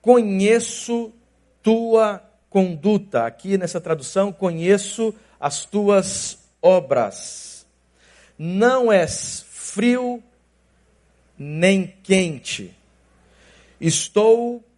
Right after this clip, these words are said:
para te vomitar de minha boca.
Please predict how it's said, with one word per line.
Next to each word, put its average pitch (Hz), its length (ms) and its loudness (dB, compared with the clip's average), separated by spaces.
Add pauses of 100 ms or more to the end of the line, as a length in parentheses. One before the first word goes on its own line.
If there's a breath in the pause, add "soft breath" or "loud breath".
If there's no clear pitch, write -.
para 160 280 0
te 160 200 -12
vomitar 175 920 -2 (280)
de 131 160 -12
minha 180 280 -2
boca. 160 580 0